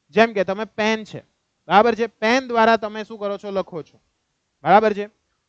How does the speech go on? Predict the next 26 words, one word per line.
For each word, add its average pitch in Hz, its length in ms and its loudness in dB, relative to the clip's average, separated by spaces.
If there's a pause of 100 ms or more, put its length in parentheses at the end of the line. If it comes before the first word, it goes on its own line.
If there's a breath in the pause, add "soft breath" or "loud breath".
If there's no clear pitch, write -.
(100)
તો 208 40 -4
અહીંયા 240 280 2
આગળ 254 180 0
તમારે 240 260 2 (100)
એ 240 180 4
જોવાનું 185 400 -4
છે 170 180 -8 (440)
કે 208 80 -2
ભાઈ 233 200 2
મેં 214 280 0
કાર્ય 220 360 2
જે 220 140 2
કરીશ 202 300 0
તે 202 100 -8
કોના 208 220 -2
પર 202 140 -2
કરીશ? 180 280 -4 (100)
pen 160 180 -6
ઉપર 120 220 -18
કરીશ. 107 280 -20 (160)
Ok 180 300 -6
sir, 123 160 -12
પહેલો 202 300 -2
question 185 400 -14
clear 143 300 -8
થયો. 110 160 -20